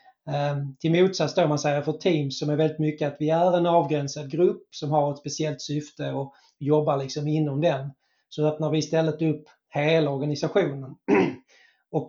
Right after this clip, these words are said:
och, eh, skapar liksom ett intresse den vägen. Ehm,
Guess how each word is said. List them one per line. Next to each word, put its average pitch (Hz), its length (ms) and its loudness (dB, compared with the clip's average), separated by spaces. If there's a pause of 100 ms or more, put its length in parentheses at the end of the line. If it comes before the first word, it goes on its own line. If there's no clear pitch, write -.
(160)
och, 160 260 -2
eh, 147 400 0
skapar 170 400 2
liksom 147 220 -2
ett 147 100 -6
intresse 156 480 -2
den 143 400 0
vägen. 151 460 -4 (1040)
Ehm, 151 460 0